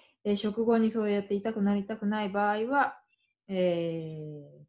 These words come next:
急にこう脾臓が収縮しないように、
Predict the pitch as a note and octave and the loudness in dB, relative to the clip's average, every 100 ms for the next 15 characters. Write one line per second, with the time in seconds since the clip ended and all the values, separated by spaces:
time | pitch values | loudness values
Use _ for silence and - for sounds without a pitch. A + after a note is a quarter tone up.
0 | - G#3 G3+ G3 F#3+ F#3 F3+ F3+ D#3+ F3 | -4 0 2 2 0 -2 -2 -2 -2 0
1 | F3 E3+ E3+ - - F3+ F3 F3+ F#3 - | 2 2 0 -6 -10 -10 -8 -10 -10 -4
2 | F#3 G3 G3+ G#3+ G3 G3+ G#3+ - | -2 0 0 -2 -4 -2 -4 -6